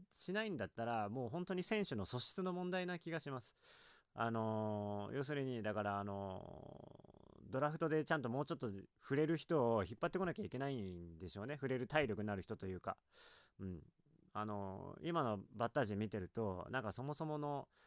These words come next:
触れる素質というか、そういうのがちょっと見受けられないですね。うん。そ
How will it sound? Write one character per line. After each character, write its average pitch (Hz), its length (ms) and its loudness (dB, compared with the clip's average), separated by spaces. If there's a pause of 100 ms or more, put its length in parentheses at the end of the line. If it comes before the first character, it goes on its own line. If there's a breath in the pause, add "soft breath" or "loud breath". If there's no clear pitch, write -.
(140 loud breath)
触 135 120 -2
れ 156 80 4
る 127 100 0
素 127 140 0
質 - 220 4
と 156 120 4
い 147 120 6
う 117 60 4
か、 95 260 4
そ 147 180 -2
う - 20 0
い 151 40 0
う - 20 0
の 123 100 2
が 92 340 4
ち - 100 -10
ょ - 20 -14
っ - 80 -18
と 95 100 -4
見 107 160 -2
受 135 200 -4
け 143 40 -2
ら 143 140 0
れ 156 100 -2
な 120 140 -2
い 85 240 -8
で 85 100 -10
す 101 140 -10
ね。 113 200 -6 (680)
う 92 40 -4
ん。 92 180 -4 (2250)
そ 92 360 -4